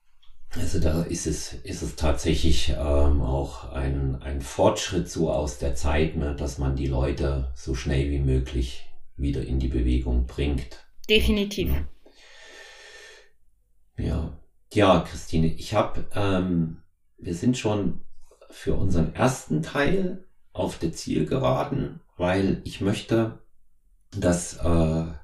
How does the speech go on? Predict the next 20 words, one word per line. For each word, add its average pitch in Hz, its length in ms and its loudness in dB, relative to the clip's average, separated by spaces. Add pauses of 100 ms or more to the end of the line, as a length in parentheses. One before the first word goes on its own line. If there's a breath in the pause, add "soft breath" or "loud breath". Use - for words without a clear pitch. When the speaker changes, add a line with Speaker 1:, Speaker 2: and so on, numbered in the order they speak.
(100)
Speaker 1:
Ganze 92 320 -2
mit 87 220 0
unserem 87 320 2
Gespräch 85 460 -4
nämlich 85 300 0
in 80 140 -2
zwei 73 260 -2
Teile 123 520 4
aufteilen, 127 760 4 (840 loud breath)
ähm, 87 340 0
auch - 180 4
für - 140 -4
unsere - 260 -2
Zuhörerinnen 92 560 0
und 87 120 -2
Zuhörer, 113 680 -2
weil 90 180 0
im 82 260 0
Vorfeld 107 760 -2
auch - 360 -4